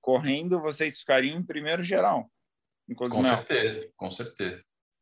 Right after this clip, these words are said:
Speaker 1: <laughs>
Speaker 2: Pô, revezamento. Se eu não ganhar revezamento, puta que me pariu, velho.
Speaker 1: Pô, vou, vou pegar o quê, né?
Speaker 2: Exatamente.
Speaker 1: Não, ó,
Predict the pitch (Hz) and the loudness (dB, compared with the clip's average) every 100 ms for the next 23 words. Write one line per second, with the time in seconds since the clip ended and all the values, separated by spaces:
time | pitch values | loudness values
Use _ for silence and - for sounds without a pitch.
0 | _ _ - - - - - - 370 - | _ _ -2 0 0 -2 -4 -4 -6 -6
1 | - - 139 - 139 131 165 156 151 165 | -6 2 4 4 4 6 6 8 8 8
2 | 170 170 120 156 175 175 180 202 180 190 | 6 4 4 4 4 6 6 6 6 6
3 | 175 147 175 202 170 190 196 226 240 247 | 6 6 4 0 -8 -8 -6 -4 -2 2
4 | 269 220 156 160 120 104 - - - _ | 6 8 8 6 4 -2 -12 -16 -16 _
5 | _ - - - - 160 - _ - 196 | _ -20 -20 -8 -2 -2 -4 _ 2 2
6 | 170 190 208 202 196 220 190 - 180 190 | 4 2 2 2 6 6 4 0 -2 -2
7 | 175 185 226 _ _ _ 120 117 127 127 | -2 -6 -8 _ _ _ -2 2 4 4
8 | 262 175 143 139 139 - _ _ _ _ | 4 4 4 2 -2 -10 _ _ _ _
9 | _ _ 165 143 127 113 | _ _ -6 -2 -2 -2